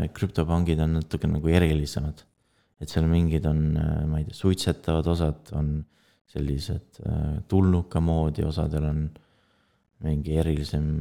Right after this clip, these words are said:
noh, sa, sa põhimõtteliselt saad näha ka ära, kui palju seda tüüpi, äh, krüptopanke teistel tege-,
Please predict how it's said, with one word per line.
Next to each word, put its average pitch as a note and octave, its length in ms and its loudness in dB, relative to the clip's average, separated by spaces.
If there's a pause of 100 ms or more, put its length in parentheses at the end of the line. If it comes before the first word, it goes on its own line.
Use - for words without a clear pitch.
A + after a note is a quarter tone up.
(140)
noh, F2+ 140 0 (400)
sa, - 180 -4
sa - 160 0
põhimõtteliselt F#2+ 540 8
saad E2+ 80 2
näha F2 260 4
ka E2 220 6
ära, D#2+ 140 4 (200)
kui D#2+ 160 -4
palju D#2+ 380 6 (180)
seda D#2+ 400 0
tüüpi, D2+ 960 0 (720)
äh, D#2 100 -2 (220)
krüptopanke D#2+ 920 4
teistel D#2 480 4 (400)
tege-, D#2+ 220 2